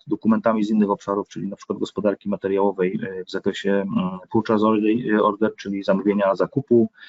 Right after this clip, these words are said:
Y, tu też będą się oczywiście potwierdzały, po-, pojawiały takie dokumenty jak potwierdzenie,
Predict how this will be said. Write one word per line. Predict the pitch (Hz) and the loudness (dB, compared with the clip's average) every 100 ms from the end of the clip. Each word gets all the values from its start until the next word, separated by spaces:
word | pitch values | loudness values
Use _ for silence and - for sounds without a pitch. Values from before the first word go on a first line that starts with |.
| - - - - | -20 -20 -4 2
Y, | 107 101 95 | 4 4 2
tu | 110 | 0
też | 101 | 2
będą | 101 101 | 2 0
się | - | -2
oczywiście | - - - | -8 -8 -10
potwierdzały, | - - 104 98 101 98 92 | -12 -4 -2 2 2 2 0
po-, | 78 | 0
pojawiały | - 107 104 98 101 | 0 2 4 2 0
takie | - - | -4 -8
dokumenty | 185 - 196 185 - | -8 -4 -2 -2 -4
jak | 92 - | -10 -8
potwierdzenie, | 95 - 92 95 92 92 | -8 -4 -4 -4 -6 -10